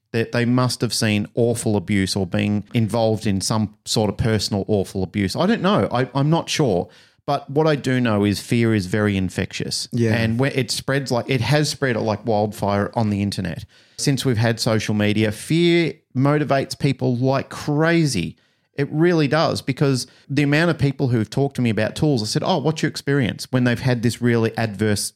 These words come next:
Speaker 1: response to tools. I said, "Curious, what's your experience in them?" "I have none." "Where did you find out about them?" "Friends of mine have spoken to me about it, and I've seen things on social media."
Speaker 2: Mm.
Speaker 1: Now, immediately, they're fearful of it because of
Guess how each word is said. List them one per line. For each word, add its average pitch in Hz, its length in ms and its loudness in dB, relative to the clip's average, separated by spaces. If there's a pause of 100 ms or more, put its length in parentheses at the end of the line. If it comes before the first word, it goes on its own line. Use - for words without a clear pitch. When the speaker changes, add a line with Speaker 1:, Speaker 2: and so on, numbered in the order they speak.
(100)
Speaker 1:
response 107 480 -2
to 107 100 -2
tools. 110 260 0
I 107 60 0
said, - 240 -4
"Curious, - 440 0 (100)
what's 151 300 0
your 165 120 2
experience 113 580 -2
in 92 100 -2
them?" 82 180 -6 (320)
"I 107 80 -2
have 110 220 0
none." 87 240 -4 (640)
"Where 143 200 2
did 127 200 -4
you 127 240 2
find 117 260 0
out 113 160 4
about 92 280 0
them?" - 220 -6
"Friends 117 260 0
of 110 60 -2
mine 101 200 0
have 98 100 -4
spoken 98 320 -4
to 101 140 -2
me 101 100 0
about 98 260 2
it, 104 100 0
and 110 100 -2
I've 101 100 0
seen 107 240 -2
things 98 260 -2
on 95 140 -2
social 95 320 -2
media." 92 420 -2
Speaker 2:
Mm. 104 400 -4
Speaker 1:
Now, 139 120 2
immediately, 131 760 0
they're 139 160 2
fearful 120 480 0
of - 80 -8
it 123 160 -2
because 117 540 0 (100)
of 107 400 0